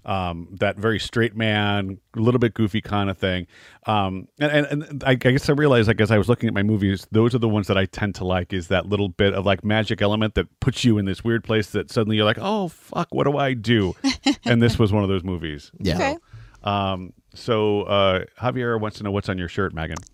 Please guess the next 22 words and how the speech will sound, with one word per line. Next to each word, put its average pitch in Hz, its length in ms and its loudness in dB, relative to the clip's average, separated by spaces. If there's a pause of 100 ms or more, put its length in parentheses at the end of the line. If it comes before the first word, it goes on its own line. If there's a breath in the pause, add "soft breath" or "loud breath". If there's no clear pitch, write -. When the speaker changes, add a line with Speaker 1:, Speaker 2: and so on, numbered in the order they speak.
Speaker 2:
You'll 320 200 0
wait, 339 300 -2
see. 262 300 -4 (420)
Speaker 1:
Oh. 82 460 -4
Speaker 2:
It's 80 120 -4
coming 226 360 -4
up. 196 140 -8 (240)
Speaker 3:
Oh, 90 500 2 (440)
oh, 78 40 -2
Speaker 1:
It's - 160 -6
a 80 100 -2
Speaker 3:
see. 104 200 0
Speaker 1:
teaser. 104 580 4 (140)
Speaker 2:
It 269 80 -12
is 208 180 -6
a 226 60 -2
teaser. 208 320 2
Speaker 1:
<laughs> - 180 0
It's 143 140 0
a 151 80 -2
literal 104 560 4
teaser. 82 580 -2